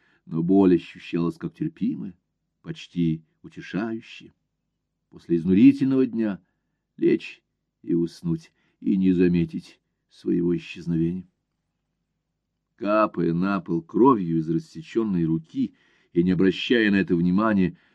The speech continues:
Лиза ломала голову над одной проблемой: тёплая вода или холодная. Только одно это её ещё волновало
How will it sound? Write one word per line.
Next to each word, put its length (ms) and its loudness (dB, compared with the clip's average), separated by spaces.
Лиза 440 0
ломала 440 -2
голову 400 0
над 180 -4
одной 340 -2
проблемой: 580 0
тёплая 680 -2
вода 360 -4
или 320 -2
холодная. 880 -2
Только 280 -6
одно 560 -4
это 260 -4
её 180 -4
ещё 300 -12
волновало 520 -4